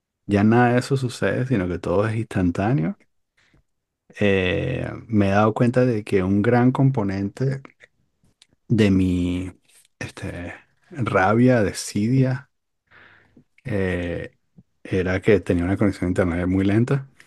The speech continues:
Entonces, bueno, estoy redescubriendo, reenamorándome de mi trabajo.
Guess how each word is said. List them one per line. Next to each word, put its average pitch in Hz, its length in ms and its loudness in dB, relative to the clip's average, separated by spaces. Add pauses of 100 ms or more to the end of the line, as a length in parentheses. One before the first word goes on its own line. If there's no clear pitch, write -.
(1160)
Entonces, - 280 -10
bueno, 107 160 2
estoy 95 400 -6
redescubriendo, 98 960 0
reenamorándome 95 840 2
de 107 80 2
mi 92 100 -2
trabajo. - 500 -6